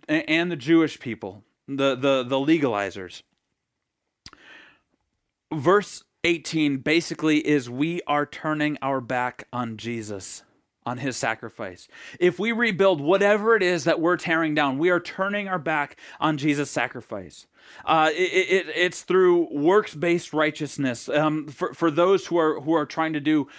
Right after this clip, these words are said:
legalism and, and trying to, to be righteous before God through our works, uh, if I rebuild that bridge, if I go back, like he, what he's saying here is, if you go back to trying to keep the law, if you go back to trying to,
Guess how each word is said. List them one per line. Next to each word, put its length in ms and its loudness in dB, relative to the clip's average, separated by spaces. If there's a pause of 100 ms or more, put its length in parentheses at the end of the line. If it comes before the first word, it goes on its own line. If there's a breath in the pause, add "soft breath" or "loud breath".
(160 loud breath)
legalism 680 2
and, 100 -2
and 160 -2
trying 300 0
to, 240 2
to 160 -2
be 200 2
righteous 540 0
before 380 -2
God 320 0
through 220 -2
our 300 0
works, 440 0 (260 loud breath)
uh, 160 2
if 180 0
I 120 2
rebuild 580 -2
that 240 -2
bridge, 300 -2
if 100 -6
I 140 2
go 160 0
back, 320 0
like 180 0
he, 160 -4
what 180 -2
he's 260 0
saying 260 -2
here 180 0
is, 140 -2 (240 loud breath)
if 180 6
you 160 0
go 160 4
back 300 0
to 80 -4
trying 380 -2
to 80 -2
keep 340 -6
the 100 0
law, 380 2
if 200 -2
you 160 -6
go 200 2
back 300 0
to 120 -6
trying 400 -4
to, 240 -2